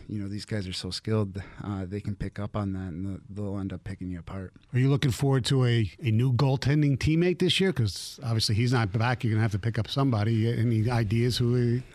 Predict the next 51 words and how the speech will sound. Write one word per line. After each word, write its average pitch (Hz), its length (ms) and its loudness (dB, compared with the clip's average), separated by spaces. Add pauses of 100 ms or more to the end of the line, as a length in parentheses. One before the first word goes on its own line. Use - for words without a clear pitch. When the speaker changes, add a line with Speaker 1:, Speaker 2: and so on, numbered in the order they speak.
(100)
Speaker 1:
I 143 160 2
have 120 200 2
no 117 480 2
idea. 104 140 2
Speaker 2:
Carter 143 320 4
Hutton 147 260 2
is 110 140 2
a 110 40 2
name, 104 280 2
uh, 101 220 0
that's 95 200 -12
been 104 160 -2
going 98 220 -4
around. 98 400 -4
Speaker 1:
Yeah, 143 240 4
there's 131 220 2
been, 135 340 2
uh, 120 320 4 (160)
you 123 140 0
know, 120 100 4
a 113 40 0
couple 120 280 0
names 110 300 2
that 113 80 0
have 104 100 0
been 107 160 0
going 110 240 0
around, 104 360 0
but, 104 280 -8
uh, 107 320 -4
you 104 280 -6
know, 107 200 -4
whoever 117 360 0
they, 110 220 -2 (240)
you 110 140 -4
know, 107 100 -4
decide 104 420 -6
to 104 60 -8
sign 107 340 -6
or 113 80 -2
bring 107 320 -4
in, 117 300 0
uh, 107 160 -4 (540)
you 107 100 -4
know, 104 180 -2
I'll 104 140 0
look 110 140 -2
forward 104 280 -8
to 101 80 -8
working 101 400 -6
with. 92 180 -10